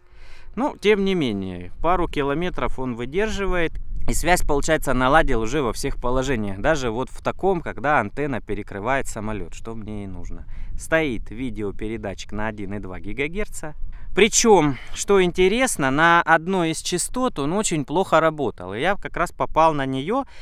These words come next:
потому что прибор показывал самую лучшую работу антенны именно на той частоте. Представляете, я уже и до приборов дошел, измерения качества антенн. К С В было где-то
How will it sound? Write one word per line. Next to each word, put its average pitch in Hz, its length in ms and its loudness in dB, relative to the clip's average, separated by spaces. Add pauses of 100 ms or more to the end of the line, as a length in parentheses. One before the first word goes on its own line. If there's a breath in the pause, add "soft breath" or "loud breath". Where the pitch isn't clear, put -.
(140 loud breath)
потому 165 380 4
что - 180 0
прибор 180 440 0
показывал 143 640 2
самую 147 440 4
лучшую 139 400 -4
работу 135 400 -2
антенны 147 500 -2
именно 185 320 -2
на 123 160 -4
той 156 200 -6
частоте. 131 500 -6
Представляете, 135 640 -4
я 127 100 -4
уже 135 220 -4
и 127 40 -4
до 127 220 -2 (340 loud breath)
приборов 131 580 2
дошел, 139 440 -2
измерения 98 800 -4 (400)
качества 110 540 0
антенн. 101 420 -2 (1080)
К - 40 -2
С 104 280 -4
В 147 200 -2
было 113 320 -4
где-то 101 400 -4